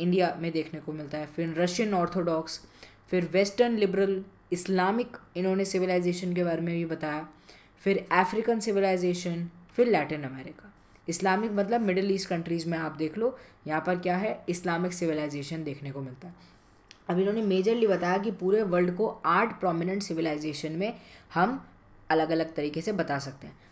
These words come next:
अब देखो इन सब में क्या हुआ, इनका ये मानना है सैमुअल पी हंटिंगटन का कि क्योंकि देखो डिफरेंट डिफरेंट सिविलाइजेशन है, इनकी डिफरेंट डिफरेंट आइडियोलॉजी है, डिफरेंट प्रायोरिटी है, डिफरेंट थिंकिंग है,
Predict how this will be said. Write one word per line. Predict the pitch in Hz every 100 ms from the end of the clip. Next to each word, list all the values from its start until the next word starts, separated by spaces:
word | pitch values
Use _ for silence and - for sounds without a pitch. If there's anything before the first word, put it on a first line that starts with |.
| -
अब | 202
देखो | 262 277
इन | 202 233
सब | 233 240
में | 254
क्या | 247 208
हुआ, | 165 151
इनका | 175 202
ये | 233
मानना | 226 170 160 165
है | 143 147 175 - -
सैमुअल | - 175 180 214
पी | 226 220
हंटिंगटन | 202 185 175 165 175 170
का | 160 180
कि | 233 233
क्योंकि | 208 254 240 269
देखो | 247 254
डिफरेंट | 262 226 226 247
डिफरेंट | 226 220 220 214
सिविलाइजेशन | 196 175 170 156 151 147 151
है, | 147 143 - - - -
इनकी | 220 226
डिफरेंट | 214 254 262 240
डिफरेंट | 208 - 151 135
आइडियोलॉजी | 139 151 202 208 202
है, | 196 180
डिफरेंट | 175 - 185 143
प्रायोरिटी | 151 160 202 202 202
है, |
डिफरेंट | 180 170 165 156 -
थिंकिंग | 190 226 214
है, | 208